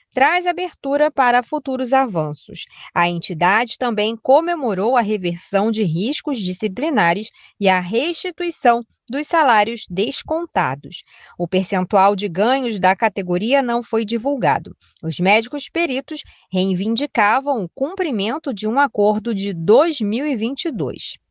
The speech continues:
Em janeiro deste ano, os profissionais estavam com o salário suspenso. A A N M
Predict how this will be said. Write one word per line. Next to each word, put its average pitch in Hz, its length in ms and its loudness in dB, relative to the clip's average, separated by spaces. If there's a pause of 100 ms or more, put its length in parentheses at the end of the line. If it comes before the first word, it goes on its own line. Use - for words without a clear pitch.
(120)
Em 202 160 4
janeiro 208 600 2
deste 180 400 0
ano, 294 380 4
os 339 100 -6
profissionais 311 640 0
estavam 294 580 0
com 269 200 0
o 269 40 -4
salário 240 520 2
suspenso. - 840 -6 (400)
A 185 300 2
A 180 100 2
N 220 440 0
M 202 220 -2